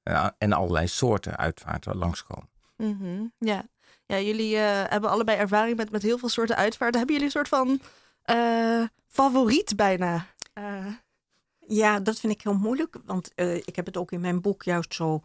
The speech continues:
Speaker 3: beschreven zonder te oordelen, heel beschrijvend. Maar natuurlijk is er iets wat meer bij jou past of niet. En voor mij geldt, eh, de eenvoud. De eenvoud die ik bij, eh,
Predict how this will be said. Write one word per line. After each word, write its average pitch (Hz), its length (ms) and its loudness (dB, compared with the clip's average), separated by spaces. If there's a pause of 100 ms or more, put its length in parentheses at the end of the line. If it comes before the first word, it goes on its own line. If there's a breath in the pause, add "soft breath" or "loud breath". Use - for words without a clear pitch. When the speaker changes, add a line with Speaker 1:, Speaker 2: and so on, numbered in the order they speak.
(380 soft breath)
Speaker 3:
beschreven 170 840 0
zonder 185 440 -2
te - 100 -12
oordelen, 185 760 0
heel 160 180 -8
beschrijvend. 170 840 -6 (500)
Maar 180 220 2
natuurlijk 185 640 0 (120)
is - 260 -2
er 185 140 -6
iets 208 240 -4
wat 196 180 -2
meer 185 280 0
bij 180 220 2
jou 151 200 0
past - 440 -6
of - 240 -12
niet. - 340 -12
En 156 120 -6
voor 180 200 -4
mij 202 220 0
geldt, - 500 -4
eh, 160 360 -6
de 170 160 -2
eenvoud. 156 640 -4 (280 soft breath)
De - 80 -4
eenvoud 190 560 0
die 170 160 -2
ik 175 120 -6
bij, 147 460 0
eh, 147 220 -2